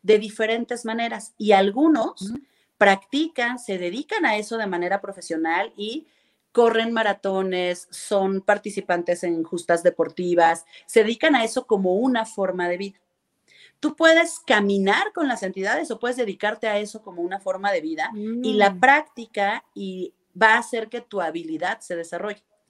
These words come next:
Speaker 1: Todos tenemos el talento, hasta dónde lo queremos llevar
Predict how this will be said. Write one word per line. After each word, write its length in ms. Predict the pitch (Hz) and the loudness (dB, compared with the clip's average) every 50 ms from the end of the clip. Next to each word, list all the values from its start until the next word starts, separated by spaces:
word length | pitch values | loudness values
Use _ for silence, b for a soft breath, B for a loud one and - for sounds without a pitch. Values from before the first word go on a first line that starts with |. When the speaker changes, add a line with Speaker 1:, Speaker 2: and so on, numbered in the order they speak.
| b b b b b b b _ | b b b b b b b _
Speaker 1:
Todos 320 | 254 262 294 330 320 - | 2 2 2 0 -4 -6
tenemos 400 | - 269 247 240 240 240 240 - | -6 -6 -4 -4 -6 -8 -8 -8
el 140 | 247 240 - | -10 -6 -2
talento, 580 | 247 233 233 240 233 233 - - 220 226 226 - | -2 0 0 -2 -4 -4 -2 -2 -2 -2 0 -2
hasta 420 | 175 180 - - - - 170 170 | -2 -2 -2 -6 -2 -2 -2 0
dónde 320 | 170 202 247 294 311 339 311 | 0 0 0 0 0 0 0
lo 120 | 277 269 | -2 -2
queremos 360 | - 196 175 180 180 190 190 170 | -2 -4 -4 -2 -4 -4 -4 -4
llevar 280 | 170 147 143 143 - | -4 -4 -4 -4 -6